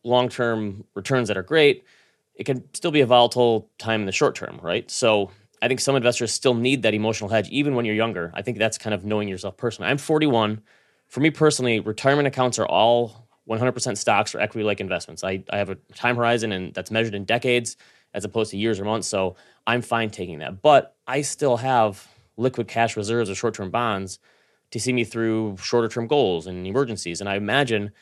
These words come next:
as I get closer to retirement, that that would need to be picked up so that there'll be a higher balance in those liquid savings. So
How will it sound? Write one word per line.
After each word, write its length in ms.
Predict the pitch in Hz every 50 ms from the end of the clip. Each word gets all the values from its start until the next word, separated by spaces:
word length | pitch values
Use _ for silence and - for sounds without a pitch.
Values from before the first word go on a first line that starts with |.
| _ _ _ _ _
as 200 | 104 113 123 117
I 120 | 120 113 110
get 160 | 104 110 -
closer 300 | - 117 117 117 - 117
to 60 | 104
retirement, 600 | 98 98 - - 143 131 110 101 98 90 - - _ _ _ _ _ -
that 300 | - 107 107 - 101 90
that 180 | 110 107 82
would 240 | 117 110 110 101 98 - _ _ _ _ -
need 140 | 110 110
to 60 | 104 110
be 40 |
picked 260 | 98 - 117 107 - 139
up 200 | 113 - - _ _
so 380 | - - - 117 104 101 92 - _ _ _ _ _ _ -
that 240 | 110 104 - - - 107 107 - _ _ _
there'll 180 | - 117 110
be 120 | 90 110 107
a 40 | 98
higher 300 | - 120 117 113 110 98
balance 360 | 98 107 104 107 107 95 -
in 60 | 110
those 120 | 101 90
liquid 240 | 101 104 - 101 98
savings. 380 | - 127 123 98 80 73 - -
So 300 | - 110 101 98 90